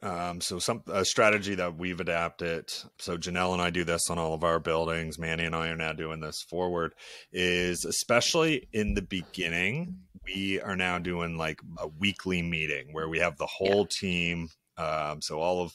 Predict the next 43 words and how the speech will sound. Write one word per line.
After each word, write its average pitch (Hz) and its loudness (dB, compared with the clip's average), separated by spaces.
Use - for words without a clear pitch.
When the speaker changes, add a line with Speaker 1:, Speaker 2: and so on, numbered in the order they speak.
Speaker 1:
uh, 85 -4
uh, 80 0
all 85 -2
of 85 -2
our 87 2
partners, 82 -4
uh, 80 0
are 85 4
active 85 2
partners, 82 -4
plus 85 0
the 82 -6
property 87 0
manager, 82 0
plus 82 -2
the 82 -10
guy, 82 2
the, 90 -6
you 87 -2
know, 85 -2
the, 80 -2
the 82 -6
girl, 82 0
or 78 -4
in 80 -8
wh-, 76 -10
whatever 80 -2
case, 78 -4
the 76 -14
guy 78 2
that's, 76 0
uh, 71 0
actually 82 -2
chatting 80 -2
with 78 -8
the 82 -8
tenants, 80 -4
the - -14
people 80 -8
that 82 4
are 80 0
in 80 -4
charge 80 0